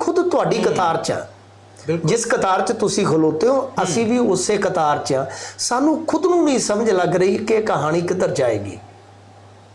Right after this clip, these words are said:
Speaker 1: ਮੈਂ ਤਾਂ ਇਹੀ ਉਮੀਦ ਕਰਦਾ ਕਿ ਹੁਣ ਜਿਸ ਤਰ੍ਹਾਂ ਦਾ ਦੋਵਾਂ ਹੀ ਮੁਲਕਾਂ ਦੇ ਵਿੱਚ
Speaker 2: ਹੂੰ।
Speaker 1: ਇਹੀ ਰੌਲਾ ਹੈ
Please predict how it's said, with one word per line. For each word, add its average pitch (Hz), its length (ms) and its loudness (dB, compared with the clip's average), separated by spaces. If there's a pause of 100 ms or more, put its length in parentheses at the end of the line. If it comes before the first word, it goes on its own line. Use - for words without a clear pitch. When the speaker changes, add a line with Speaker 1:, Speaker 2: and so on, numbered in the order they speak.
(360)
Speaker 1:
ਮੈਂ 175 120 0
ਤਾਂ 254 120 2
ਇਹੀ 247 220 4
ਉਮੀਦ 240 260 0
ਕਰਦਾ 214 320 0
ਕਿ 240 120 -2
ਹੁਣ 233 120 2
ਜਿਸ 180 180 0
ਤਰ੍ਹਾਂ 208 220 -2
ਦਾ 214 220 -2 (400)
ਦੋਵਾਂ 175 380 2
ਹੀ 269 60 2
ਮੁਲਕਾਂ 233 380 2
ਦੇ 214 120 2
ਵਿੱਚ 175 300 -2 (320)
Speaker 2:
ਹੂੰ। 175 100 -2 (880)
Speaker 1:
ਇਹੀ 196 320 2
ਰੌਲਾ 208 320 2
ਹੈ 202 140 -4